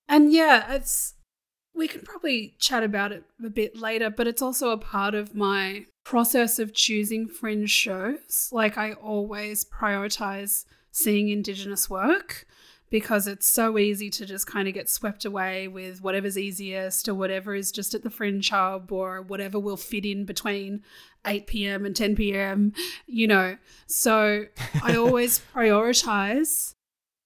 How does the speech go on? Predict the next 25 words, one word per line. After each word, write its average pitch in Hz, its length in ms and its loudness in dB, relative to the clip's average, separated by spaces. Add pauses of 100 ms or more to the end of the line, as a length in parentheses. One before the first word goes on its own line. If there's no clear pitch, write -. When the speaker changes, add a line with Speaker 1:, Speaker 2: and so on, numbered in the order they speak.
(460)
Speaker 1:
Indigenous 220 640 0
work, 220 320 -2
or 220 40 -10
First 208 260 -4
Nations 196 320 -6
work, 196 260 -10
I 214 60 -12
should 208 220 -10
say, 208 100 -10
First 208 320 -6
Nations 196 420 -6
performers. 202 1000 0 (1080)
So, 269 200 4
yeah, 262 440 4 (380)
agreed. 247 640 4 (340)
Getting 269 240 8
to - 100 -4
see 240 400 0
these 220 220 -2
kinds 214 320 -2
of 202 180 -8
beautiful 220 580 -6
works, 196 460 -2
emerging 196 580 0
works, 196 720 -2